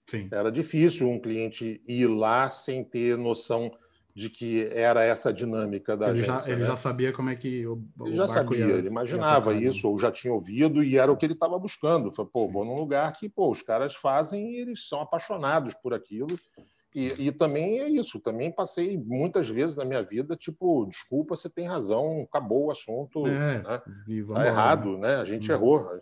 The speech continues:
Speaker 2: né?
Speaker 1: Cara, o Odair, Odair Marlock, é, diz o seguinte: "Só se fala em digital. Publicitários esqueceram as raízes da propaganda?"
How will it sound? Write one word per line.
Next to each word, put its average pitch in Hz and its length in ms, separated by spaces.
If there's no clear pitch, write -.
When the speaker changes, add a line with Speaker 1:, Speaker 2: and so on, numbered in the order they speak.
Speaker 2:
né? 113 200
Speaker 1:
Cara, 127 240
o 127 280
Odair, 127 460
Odair 147 640
Marlock, 123 960
é, 110 640
diz 120 180
o 120 60
seguinte: 110 560
"Só 123 180
se 120 160
fala 135 320
em 131 80
digital. 120 640
Publicitários 120 760
esqueceram 120 640
as 104 120
raízes 107 380
da 107 120
propaganda?" 107 720